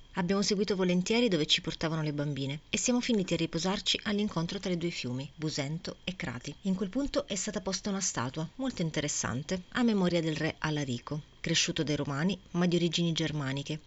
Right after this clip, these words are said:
Ha saccheggiato Roma, anche se con rispetto, e poi ha mosso verso l'Africa, bloccato a Reggio dalla flotta. Mentre tornava con i suoi verso la Gallia, è morto,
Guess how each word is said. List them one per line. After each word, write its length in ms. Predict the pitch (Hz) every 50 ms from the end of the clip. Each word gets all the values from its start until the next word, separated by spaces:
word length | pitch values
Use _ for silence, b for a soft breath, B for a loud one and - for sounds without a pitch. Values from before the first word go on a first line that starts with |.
| -
Ha 80 | - 175
saccheggiato 600 | - - 208 - - - 214 185 220 220 - 233
Roma, 320 | 196 160 139 139 143 151 151 - -
anche 240 | 277 294 269 -
se 140 | - - 170
con 140 | - - 156
rispetto, 640 | 147 151 147 - - 117 113 113 - - - 160 - - - -
e 100 | 269 294
poi 240 | - - 170 202
ha 40 | 233
mosso 300 | 226 196 185 185 - 208
verso 280 | 185 180 - - - 170
l'Africa, 440 | 135 95 127 - 156 151 - 147 160 -
bloccato 520 | - 185 175 190 190 - - 156 156 - 170
a 40 |
Reggio 420 | 160 - 131 120 135 151 190 196 - -
dalla 240 | - 156 135 131
flotta. 420 | - - 131 104 - - - - 160 - - -
Mentre 300 | - 190 196 202 196 208
tornava 360 | 185 208 202 196 214 226 214 185
con 160 | 185 160 156
i 60 | 156
suoi 180 | - - 180 160
verso 240 | 160 - - -
la 80 | 151 151
Gallia, 520 | 143 147 139 135 139 139 139 139 147 180 - - -
è 80 | - 180
morto, 500 | 170 160 139 135 147 - - - 156